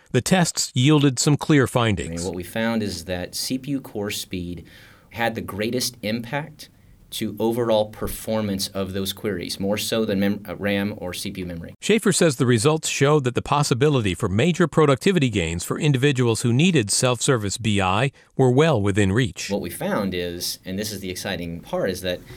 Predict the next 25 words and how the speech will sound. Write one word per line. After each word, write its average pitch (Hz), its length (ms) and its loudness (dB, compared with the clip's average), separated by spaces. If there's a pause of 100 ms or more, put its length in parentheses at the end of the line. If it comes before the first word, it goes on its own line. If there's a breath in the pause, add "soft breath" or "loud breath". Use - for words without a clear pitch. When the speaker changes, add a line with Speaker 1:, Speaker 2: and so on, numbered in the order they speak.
(500 loud breath)
Speaker 2:
at 98 120 -2
Intel, 98 480 -2
we've 110 180 -4
done 101 160 -2
a 87 60 -4
tremendous 95 800 -4
job 82 540 -8 (100)
at 90 220 -8
creating 92 760 -8 (100)
innovative 92 1000 -6 (340 soft breath)
C - 340 -4
P 117 180 -8
Us, 98 540 -4 (380 loud breath)
and 95 560 -6 (240)
as 131 280 -4
such, - 500 -4 (180)
we 104 200 -8
now 113 220 -4
have 101 200 -8 (220)
shown 120 400 -4
and 87 100 -8
proven 101 460 -4
that 92 280 -6 (580 soft breath)
these 104 180 -6
higher-end 107 1040 -4